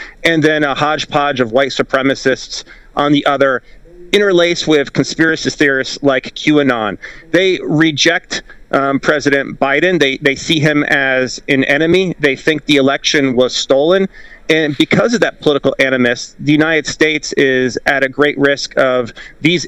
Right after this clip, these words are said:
extremists to try to carry out additional events. And of course, uh, President Biden has made a couple of new decisions, really good decisions in my mind,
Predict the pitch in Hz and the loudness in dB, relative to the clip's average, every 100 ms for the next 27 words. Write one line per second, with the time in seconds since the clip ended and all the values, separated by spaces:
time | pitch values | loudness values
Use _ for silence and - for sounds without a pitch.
0 | - - - 147 160 143 123 - - 139 | -4 -4 -2 0 0 0 -2 -4 0 0
1 | 127 - - 151 151 147 151 135 135 - | 0 -4 -2 -2 0 -2 0 0 0 -2
2 | - 139 160 - 143 139 120 131 110 - | -2 0 0 0 0 0 0 0 -2 -8
3 | - - - 156 139 - 180 160 - - | -12 -16 -4 -2 -2 0 0 0 -4 -10
4 | - - - 151 143 - 175 170 156 143 | -18 -12 -4 -2 -2 0 0 2 0 2
5 | 147 156 143 143 139 113 - 156 147 139 | 0 0 0 0 -2 -4 -2 0 2 2
6 | 127 - 160 - 151 143 - 147 139 190 | 0 0 0 0 0 2 2 2 2 2
7 | 202 - 139 123 143 165 - 143 - 156 | 2 2 0 2 0 0 -2 -6 0 2
8 | 196 151 120 208 190 170 135 135 117 123 | 2 0 0 2 2 0 0 0 2 2
9 | 117 131 147 123 131 156 | 2 2 2 2 0 -2